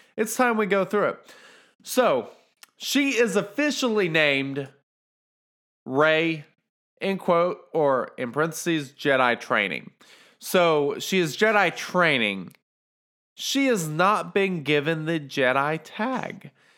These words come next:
She is light side, she is resistance, and she is a tank. Those are the only affiliations she has of any sort. A lot of people were expecting Jedi. I kinda was too. Uh, I was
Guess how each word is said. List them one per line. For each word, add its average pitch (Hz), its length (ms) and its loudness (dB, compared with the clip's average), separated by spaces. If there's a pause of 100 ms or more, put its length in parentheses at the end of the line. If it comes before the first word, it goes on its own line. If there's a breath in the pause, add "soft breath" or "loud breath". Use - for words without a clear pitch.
(180)
She 175 340 -2
is 151 200 0
light 120 340 2
side, 185 460 0 (140)
she - 380 -6
is 131 260 -4
resistance, 143 680 -8
and 151 220 -6
she 156 300 -8
is 143 440 -6
a 123 220 -6 (160)
tank. - 680 -8 (500 soft breath)
Those 131 560 0
are 117 240 2
the 110 280 -6
only 131 380 -4
affiliations 117 720 -4
she 110 200 -12 (140)
has 107 340 -4 (120)
of 62 320 -6 (200)
any 113 180 -6
sort. - 340 -12 (880 soft breath)
A 139 60 -4
lot 160 160 4
of 165 60 -6
people 156 180 0
were 147 160 2
expecting 151 560 -2
Jedi. 139 500 2
I 190 140 -2
kinda 320 300 -2
was 320 420 -4
too. 143 540 -2
Uh, - 20 -4
I 123 240 2
was 127 240 -8